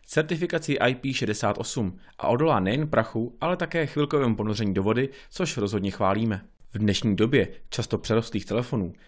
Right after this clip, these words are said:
působí Xperia X Performance v ruce velmi příjemným dojmem. Není nijak široká a k pohodlí přispívají i zaoblené boky.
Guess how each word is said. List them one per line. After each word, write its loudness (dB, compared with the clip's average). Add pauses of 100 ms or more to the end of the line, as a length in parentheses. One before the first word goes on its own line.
(180)
působí -2
Xperia 0
X -2
Performance 0
v 0
ruce 2
velmi 2
příjemným 0
dojmem. 0 (500)
Není 6
nijak 4
široká 2
a -6
k -10
pohodlí -2
přispívají -2
i -2
zaoblené 2
boky. -2